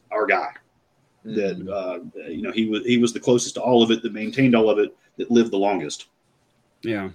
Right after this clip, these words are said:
Speaker 2: And I do, I do know that, like, during the Cold War, um, or right after World War Two, I believe that the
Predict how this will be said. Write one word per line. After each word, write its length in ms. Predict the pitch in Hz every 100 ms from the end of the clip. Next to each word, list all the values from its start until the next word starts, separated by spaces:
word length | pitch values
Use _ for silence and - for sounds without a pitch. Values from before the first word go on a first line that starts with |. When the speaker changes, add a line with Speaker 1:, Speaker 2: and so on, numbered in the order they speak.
| _ _ _
Speaker 2:
And 120 | 120 139
I 60 |
do, 200 | 139 180 151
I 80 | 151
do 100 | 180
know 140 | 151 117
that, 260 | 120 117
like, 180 | 117 110
during 220 | 131 127
the 60 | 110
Cold 300 | - 131 117
War, 480 | 110 110 107 104 - _ _ _ -
um, 320 | 117 107 98
or 120 | 104
right 240 | 107 117 135
after 280 | 123 - 110
World 240 | 117 113
War 160 | 110 101
Two, 440 | - 117 104 92 _ _ -
I 60 |
believe 420 | 104 110 113 127 110
that 260 | 110 -
the 480 | 117 110 107 104